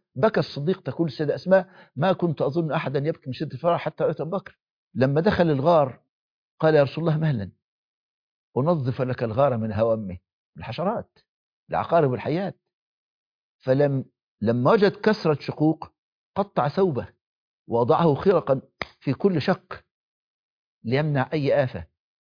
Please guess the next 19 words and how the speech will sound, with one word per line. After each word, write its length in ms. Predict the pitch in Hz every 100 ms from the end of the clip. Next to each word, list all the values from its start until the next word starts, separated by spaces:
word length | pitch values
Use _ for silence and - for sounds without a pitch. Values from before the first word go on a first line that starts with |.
| _ _ 107
غطى 440 | 220 226 - 185
كل 180 | 185 208
الشقوق 420 | 147 202 214 -
إلا 120 | 190
شق 260 | 165 190 185
واحد 280 | 160 - - -
وضع 240 | 165 131
فيه 160 | 135 135
قدمه، 340 | 117 107 87 - _ _ _ _ _ _ _ _ _ _ _ _ _ _
وبسط 480 | 101 113 208 190 180
رجله 400 | 175 180 139 123
للنبي 340 | 123 117 151 127
صلى 160 | 120
الله 100 | 117 151
عليه 160 | 147
وسلم 160 | 147 _ _ -
لينام 360 | 107 123 143 127
على 180 | 123
فخذه، 380 | 123 131 98 90